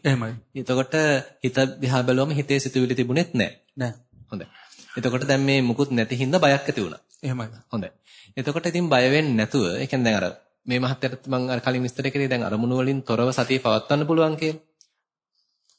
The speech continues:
Speaker 2: දැන්
Speaker 1: එහෙමයි.
Speaker 2: කලින් ප්‍රශ්නයකදී උත්-,
Speaker 1: එහෙමයි.
Speaker 2: මේ අපි විස්තර කරා. දැන් මේ සතියට පුළුවන් හැකියාවක් තියෙනවා අරමුණකින් තොරව ඉන්න. ඒක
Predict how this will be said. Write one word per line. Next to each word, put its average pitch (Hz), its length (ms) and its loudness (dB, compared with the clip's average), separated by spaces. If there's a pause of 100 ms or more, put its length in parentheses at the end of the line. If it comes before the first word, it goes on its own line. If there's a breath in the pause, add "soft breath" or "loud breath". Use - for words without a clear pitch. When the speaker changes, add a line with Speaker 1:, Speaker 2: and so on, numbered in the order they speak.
(180)
Speaker 2:
දැන් 110 140 0
Speaker 1:
එහෙමයි. 104 100 -4
Speaker 2:
කලින් 131 200 0
ප්‍රශ්නයකදී 131 580 -2
උත්-, 127 180 -8 (120)
Speaker 1:
එහෙමයි. 123 220 0
Speaker 2:
මේ 113 180 0
අපි 117 200 -2
විස්තර 120 300 -2
කරා. 113 300 -2 (100)
දැන් 139 180 2
මේ 135 180 2
සතියට 135 460 -2
පුළුවන් 135 520 0
හැකියාවක් 127 600 0
තියෙනවා 135 440 0 (100)
අරමුණකින් 139 540 0
තොරව 147 260 2 (240)
ඉන්න. 131 220 -2 (680 loud breath)
ඒක 135 260 -4